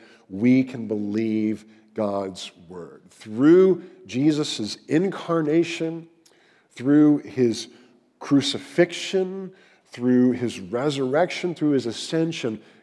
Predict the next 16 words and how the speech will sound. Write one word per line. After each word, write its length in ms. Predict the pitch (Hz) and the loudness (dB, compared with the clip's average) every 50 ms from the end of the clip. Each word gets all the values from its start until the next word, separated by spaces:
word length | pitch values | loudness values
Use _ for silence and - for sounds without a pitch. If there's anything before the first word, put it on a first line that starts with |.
| _ - | _ -4
God's 320 | - - - 165 160 127 | 0 0 2 2 0 0
word 200 | 135 147 151 139 | 2 0 0 2
becomes 340 | 135 123 - 131 120 113 107 | 0 -4 -4 -6 -6 -6 -4
visible 480 | 101 120 175 214 208 190 147 127 120 117 | 0 4 4 4 4 2 2 2 2 2
to 80 | 113 | 0
us. 400 | 87 101 104 104 101 - - - - - - - _ - | -2 -4 -4 -4 -4 -6 -8 -8 -12 -18 -20 -20 _ -6
And 120 | - 127 | -2 0
the 80 | 123 123 | 0 0
reason 580 | 120 117 143 185 220 226 190 185 165 151 139 | 0 2 2 2 4 4 4 4 2 2 0
why 240 | 135 170 190 196 190 | -4 -6 -6 -4 -4
we 220 | 175 147 160 165 160 | 0 2 2 2 2
can 280 | 160 151 127 117 107 | 0 -6 -8 -6 -4
believe 600 | 104 117 117 117 120 123 139 214 240 285 240 147 | -2 -2 0 0 0 0 0 2 2 2 2 2
it 180 | 135 - - - - - - - _ - | 0 -4 -6 -10 -20 -20 -20 -14 _ -6
is 120 | 151 151 | -4 -2
because 380 | 147 180 170 - 196 180 143 | -2 -2 -2 0 0 0 0